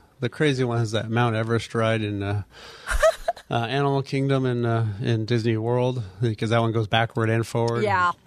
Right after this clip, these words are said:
Speaker 1: You know, that, that one kinda messes with me. But no, we, we actually love to do that. And <laughs> yeah, no, I, I mean, I still remember, uh, when I was probably fourteen, I think, uh, a friend of mine, and we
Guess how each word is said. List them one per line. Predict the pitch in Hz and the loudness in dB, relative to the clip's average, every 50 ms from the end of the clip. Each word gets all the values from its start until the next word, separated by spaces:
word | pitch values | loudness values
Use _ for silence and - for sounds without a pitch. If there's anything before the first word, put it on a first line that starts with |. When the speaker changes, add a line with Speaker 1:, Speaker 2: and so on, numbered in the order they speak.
| - - | -6 -4
Speaker 1:
You | 113 113 113 113 110 | -2 -2 0 0 2
know, | 110 107 104 98 98 | 2 2 0 0 0
that, | 127 123 117 - | 2 2 2 0
that | - - 139 147 | -2 -2 0 0
one | 143 135 131 | 0 0 0
kinda | - 123 117 113 | -2 -2 -2 -2
messes | 117 113 - - 113 | -2 -2 -2 -2 -2
with | 110 113 110 | 0 0 0
me. | 113 110 | 0 0
But | - 120 127 | 0 0 0
no, | 123 107 104 | 0 0 0
we, | 110 131 147 143 | 0 0 -2 0
we | 127 147 143 | 0 0 0
actually | 135 120 131 123 | 0 0 0 0
love | 113 113 110 | 0 0 0
to | - 117 | 0 -2
do | 104 117 117 120 | -2 0 0 0
that. | 120 123 123 123 | 0 0 0 0
And | 117 117 113 - - - - - - - | -2 -4 -6 -8 -10 -16 -16 -14 -12 -12
<laughs> | - - - - - - | -12 -12 -14 -16 -8 -4
yeah, | 202 240 226 190 160 151 | 0 0 2 2 2 0
no, | 151 190 | 0 0
I, | 208 180 160 160 156 | 0 0 2 2 0
I | 180 | 0
mean, | 175 180 180 | 2 2 4
I | 180 | 2
still | 170 - - 165 156 | 2 0 0 0 0
remember, | 151 143 139 139 131 139 139 135 131 | 2 2 2 2 2 2 4 4 4
uh, | 127 123 123 123 123 120 107 104 107 131 - - | 4 2 2 2 0 -2 -4 -6 -6 -8 -6 -4
when | - 127 127 127 123 123 | -2 -2 0 0 2 2
I | 123 123 | 2 2
was | 120 113 107 - - - - - _ _ - | 2 2 0 -2 -4 -4 -6 -8 _ _ -8
probably | - 135 131 123 123 117 110 | -2 0 0 2 2 2 0
fourteen, | - - - - - 143 143 143 - - - 143 143 147 147 | -2 -4 -10 -4 0 2 2 2 0 -2 -2 0 2 2 2
I | 143 | 2
think, | - - 147 143 - 131 | 2 0 0 0 0 2
uh, | 117 110 113 117 110 113 110 | 2 2 2 2 0 -2 -4
a | 117 117 | -6 -4
friend | - - 123 123 | -2 -2 0 0
of | 120 | 2
mine, | 120 120 120 123 123 | 2 2 2 2 2
and | 123 120 120 117 120 113 120 | 0 0 -2 -4 -4 -4 0
we | 120 120 120 110 | 2 2 2 0